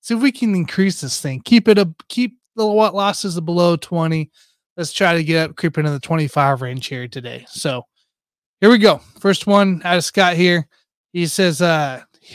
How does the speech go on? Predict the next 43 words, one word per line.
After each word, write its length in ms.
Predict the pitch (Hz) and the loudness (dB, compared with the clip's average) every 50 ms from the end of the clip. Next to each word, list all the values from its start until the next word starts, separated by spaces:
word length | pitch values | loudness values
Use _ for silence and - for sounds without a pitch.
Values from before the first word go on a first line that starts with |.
| - - - | -20 -16 -6
his 180 | 185 185 160 | -4 -4 -4
pick 220 | - - 254 240 254 | 0 -2 -2 -2 -2
today 300 | - 180 175 190 196 190 | -4 0 2 2 2 2
is 320 | 180 - 185 190 165 139 | 0 0 -4 -4 -2 -4
the 60 | 180 | -6
Vancouver 720 | 160 165 175 175 170 - - - 240 247 240 233 262 269 208 - - | -4 -4 -4 -4 -6 -8 -4 -2 -2 0 0 0 0 -2 -2 -2 -4
money 260 | 165 165 185 190 175 | -2 0 0 0 0
line 320 | 156 143 143 135 139 139 | -2 -2 -4 -4 -4 -6
versus 320 | 131 139 131 - - 143 127 | -8 -10 -12 -10 -10 -8 -6
Vegas. 440 | 139 147 151 147 160 156 - - _ _ _ _ _ _ _ _ _ _ | -4 -4 -4 -4 -6 -8 -8 -10 _ _ _ _ _ _ _ _ _ _
Vegas 320 | 165 175 180 180 175 - - | -4 -2 -2 -2 -4 -4 -6
just 240 | 185 156 - - | -8 -8 -8 -6
lost, 520 | 160 135 165 165 160 147 - - - - - _ _ _ _ _ _ _ _ _ _ | -2 0 0 0 0 -2 -6 -10 -12 -16 -20 _ _ _ _ _ _ _ _ _ _
I 40 | 147 | -14
believe, 300 | 135 147 175 240 269 247 | -6 -4 -2 -2 -2 -2
yesterday 540 | 247 226 220 - - - 220 208 220 220 202 | -2 -4 -4 -4 -6 -6 -2 0 0 0 0
or 40 | 175 | -2
the 140 | 160 160 | -2 -2
other 160 | 165 170 170 170 | -2 -2 -2 -2
day, 320 | 160 180 180 180 175 - _ _ _ _ _ _ _ _ _ | 0 2 0 0 0 -4 _ _ _ _ _ _ _ _ _
uh, 380 | 156 156 156 151 147 143 139 - _ - | -2 -2 0 0 -2 -4 -6 -8 _ -8
as 240 | 156 160 147 127 - | -8 -8 -8 -8 -14
o-, 40 | - - | -16 -12
on 400 | 156 165 170 135 151 175 170 165 | -10 -10 -8 -6 -4 -4 -2 -2
this, 500 | 165 165 156 - - - - - - - - _ _ 160 | -2 -4 -4 -6 -8 -8 -10 -12 -14 -18 -20 _ _ -10
on 120 | 170 165 | -8 -6
their 140 | 160 156 151 | -4 -6 -4
games 340 | 143 156 160 170 160 139 143 | -4 -4 -4 -4 -4 -6 -8
as 120 | 135 139 | -10 -6
well. 300 | 143 151 151 160 180 180 | -4 -2 0 0 -2 -2
So, 200 | - - - 151 | -2 -2 -2 -2
I 80 | 143 139 | -2 -2
mean, 220 | 147 151 151 147 | -6 -6 -6 -6
they're 120 | 147 147 | -6 -8
coming 320 | - - - 190 202 220 220 | -10 -4 -4 -2 -2 0 -2
into, 680 | 214 214 208 190 - - 214 208 208 208 208 208 196 185 - _ _ | -2 -2 -4 -6 -4 -4 -2 -2 0 -2 -4 -4 -8 -10 -14 _ _
coming 220 | - 190 196 196 | -8 -8 -8 -8
finally 340 | 190 - 196 190 196 190 185 | -2 2 2 2 2 2 2
off 160 | 180 180 170 | 0 0 0
a 60 | - 165 | -2 -2
loss 360 | 156 151 151 156 160 - - | 0 0 0 0 -2 -4 -4
here 280 | - 165 170 180 185 | -4 -2 -2 -2 -2
and 180 | 170 143 131 | -4 -6 -8